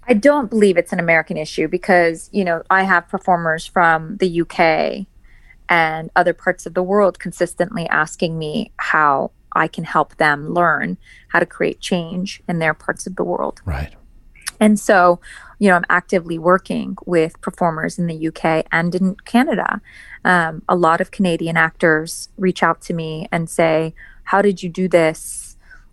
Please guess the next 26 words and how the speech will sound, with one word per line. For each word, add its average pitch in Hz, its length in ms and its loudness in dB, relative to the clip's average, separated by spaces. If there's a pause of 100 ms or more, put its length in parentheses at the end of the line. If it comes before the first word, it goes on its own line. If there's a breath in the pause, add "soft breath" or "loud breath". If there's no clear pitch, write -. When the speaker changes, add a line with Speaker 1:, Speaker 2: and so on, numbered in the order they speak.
Speaker 1:
Can 196 160 2
you 180 140 0
help 160 320 2
us?" - 580 -2
You 180 140 -4
know, 147 460 0
maybe 185 360 2
the 175 80 -4
United 170 380 2
States 160 300 -2
is 165 100 -8
more 165 160 2
progressive 156 640 -2
than 156 140 -8
Canada, 151 680 -4
or, 156 260 0 (360 loud breath)
you 190 100 0
know, 170 300 -2
in 170 500 -6 (140)
the 180 120 0
U 175 160 -4
K, 165 460 0
it, - 160 -6
there's 156 240 -2
a, - 180 -4
they're 165 280 0